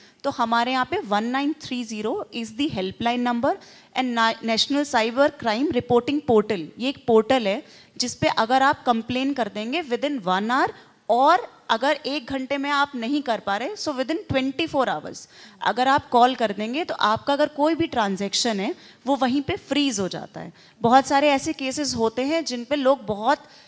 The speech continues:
हैवी अमाउंट ट्रांसफर कर देते हैं, तो हम वो अकाउंट फ्रीज कर देते हैं, जिससे आगे पैसा नहीं बढ़ पाता। वो अकाउंट को रिलीज, पैसे को रिलीज कराने में थोड़ा टाइम लगता है, but वो पैसा आगे नहीं बढ़ता।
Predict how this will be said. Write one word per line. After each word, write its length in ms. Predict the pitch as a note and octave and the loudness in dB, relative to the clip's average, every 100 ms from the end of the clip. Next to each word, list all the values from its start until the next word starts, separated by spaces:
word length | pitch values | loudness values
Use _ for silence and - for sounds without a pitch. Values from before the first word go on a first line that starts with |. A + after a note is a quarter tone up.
| _ - | _ -4
हैवी 420 | A#3+ A#3+ C#4+ D#4+ | -2 0 2 2
अमाउंट 360 | C4 B3 B3 | 2 0 0
ट्रांसफर 420 | - G#3+ A3+ D4 C#4 | -4 -4 -2 -2 -2
कर 220 | A#3+ A3+ | -2 -2
देते 260 | G3+ F3+ | -4 -6
हैं, 160 | G3 D#4+ - - - | -6 -6 -8 -18 -6
तो 60 | C4 | 0
हम 260 | C4 C#4+ | 2 2
वो 80 | D4+ | 2
अकाउंट 460 | - - B3+ C#4+ F#4+ | 2 4 4 4 2
फ्रीज 320 | D#4 D4 C#4+ | -2 -2 0
कर 160 | C4+ | -2
देते 240 | A#3+ C4 D4 | -2 -4 -2
हैं, 80 | E4 | -4
जिससे 240 | D4+ F4+ | -4 -4
आगे 360 | - D#4+ A#3+ D4+ | 0 0 0 0
पैसा 320 | A#3 A3+ C#4 | 0 0 -2
नहीं 220 | G#3+ G#3+ | -4 -4
बढ़ 180 | G3 F3 | -4 -6
पाता। 380 | - F#3 A#3 F4+ - - - A3 | -6 -6 -6 -10 -12 -20 -20 0
वो 220 | B3 D4+ | 4 4
अकाउंट 540 | - A3+ B3 B3+ C#4+ | 2 -2 4 4 2
को 100 | D#4+ | 0
रिलीज, 440 | C#4+ B3+ C4+ D4+ - | 0 0 -2 -4 -6
पैसे 420 | - A#3 A3 D4 | 0 0 0 0
को 100 | D4 | 0
रिलीज 340 | C4 C4+ D4+ | 0 0 -2
कराने 340 | C#4 B3 A#3 B3+ | 2 2 2 0
में 120 | C#4 | -4
थोड़ा 280 | B3 A#3 A#3+ | 0 2 2
टाइम 260 | A3+ A#3 | 0 -2
लगता 240 | G#3 G#3 A3+ | -4 -4 -4
है, 140 | D4+ - - - | -4 -10 -12 -4
but 120 | B3 | 0
वो 80 | D4+ | 0
पैसा 320 | C4 B3 F4 | 2 0 0
आगे 360 | - G#3+ A#3 D4+ | 2 2 2 -2
नहीं 240 | B3 E3+ | -2 -6
बढ़ता। 360 | D#3+ - - | -10 -14 -18